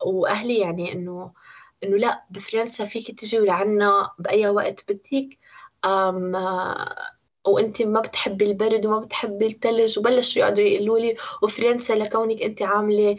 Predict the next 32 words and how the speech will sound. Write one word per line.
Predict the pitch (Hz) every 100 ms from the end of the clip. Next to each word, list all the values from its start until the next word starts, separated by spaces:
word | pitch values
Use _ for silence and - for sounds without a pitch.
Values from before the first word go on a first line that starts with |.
| - - - -
آه، | 190 190 185
هندسة | 202 208 202 208
معمارية، | 202 202 202 214 226
فرنسا | 220 214 214 202
أحسن"، | - - - - 247 240
ومدري | 214 196 214
شو. | 220 254 277 269 - -
بتعرفي | - 302 - 220
أنت | -
بلش | 247 254 247
الأهل | - 220 220 202 208 -
إنه | 180 185 180 - _ _
يفوتوا | 196 - 240 247 214
بهذا | 196 208 214 214
ال-، | 185 156 - -
ال-، | 180 180 180 - - -
هاي | 214
النقطة، | 208 196 - - 220
"ومنشوفك | 214 202 - 240 233 -
كل | 226 226
الوقت، | 214 240 - 254 254 - - - -
وفي | - 226
عالم | 202 240 233 220 208 196
رايحة | 190 190 220 226 202
وجاي | 202 208 233
على | 202 202
باريس، | 196 196 202 226 233 220 202
بنبعت | 202 196 - 208 -
لك | 208
أغراض"، | - 196 202 240 247
ومدري | 233 220 202 208
شو. | 208 247 285